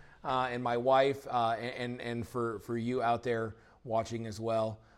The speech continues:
Uh, happy Mother's Day, and, uh, just pray and ask God's blessing as we, we close his word here. Heavenly Father, you are good and gracious and kind. We love you and we thank you and we praise you.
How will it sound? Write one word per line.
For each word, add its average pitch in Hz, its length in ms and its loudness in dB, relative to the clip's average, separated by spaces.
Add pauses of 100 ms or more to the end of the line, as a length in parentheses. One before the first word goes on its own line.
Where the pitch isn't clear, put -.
Uh, 104 160 -4
happy 123 260 -2
Mother's 123 340 -2
Day, 113 260 0
and, 107 200 -4
uh, 104 220 -4
just 156 260 -6
pray 127 300 0
and 120 120 -6
ask 113 180 -4
God's 110 240 -2
blessing 101 420 -6
as 90 140 -10
we, 98 320 -8
we 101 100 -8
close 98 300 -8
his 92 140 -12
word 92 200 -10
here. 87 200 -12 (640)
Heavenly 156 240 4
Father, 127 460 8 (100)
you 160 180 0
are 131 120 6
good 139 400 2
and 123 260 -6
gracious 117 420 -2
and 113 120 -8
kind. 117 400 -6 (200)
We 127 160 -4
love 131 300 2
you 160 300 -2
and 117 200 -8
we 104 100 -4
thank 139 360 -6
you 156 240 -2 (400)
and 110 100 -8
we 117 80 -2
praise 92 360 -6
you. 87 100 -12